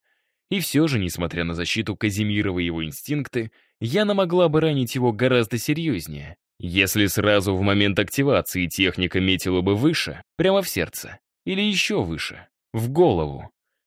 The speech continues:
Длины клинка для этого бы хватило. Но Яна старалась свести к минимуму риск убить противника.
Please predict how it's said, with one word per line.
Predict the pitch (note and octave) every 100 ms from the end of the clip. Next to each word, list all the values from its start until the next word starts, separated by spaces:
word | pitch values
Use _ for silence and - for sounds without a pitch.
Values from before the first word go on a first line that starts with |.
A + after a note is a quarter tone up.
| -
Длины | G#2 D3+ G#3 A3
клинка | - F#3+ E3+ - D#3+
для | B2+ C#3+
этого | B2+ B2
бы | A#2+
хватило. | - D3 D3 E3 E2 C#2 - _ _ _ _ _ _
Но | D#3
Яна | F#3+ F#3+ E3+
старалась | C#3+ D3+ C#3+ B2+ G#2
свести | - F#2+ - G#2+
к | D3+
минимуму | F3+ D3 D#2 D2 D2 D2+ -
риск | F#2+ G2+ F#2+ - -
убить | C3 C#3+ D#3+ -
противника. | - F2+ - D#2 D2 - -